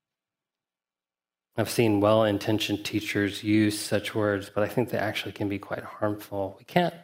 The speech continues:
leapfrog over the relative into the absolute. The suffering that comes from the complexity of identity and our life experience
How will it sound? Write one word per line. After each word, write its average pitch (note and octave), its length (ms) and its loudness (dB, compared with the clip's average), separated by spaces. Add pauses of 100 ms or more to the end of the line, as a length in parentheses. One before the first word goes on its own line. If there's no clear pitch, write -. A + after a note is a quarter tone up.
(240)
leapfrog A2 760 0 (140)
over G#2 440 -4 (120)
the G#2+ 80 -2
relative G2+ 760 -4 (100)
into G#2+ 360 -8
the - 260 -8
absolute. G#2+ 680 -10 (1040)
The - 80 -6
suffering A#2+ 460 4
that G#2+ 140 2
comes G#2+ 320 2
from G#2+ 280 2
the G#2 80 2
complexity A2 840 -2
of G#2 140 -2
identity G#2+ 880 0
and F#2+ 180 -4
our F#2+ 160 -2
life G2+ 280 -2
experience G2+ 1160 -8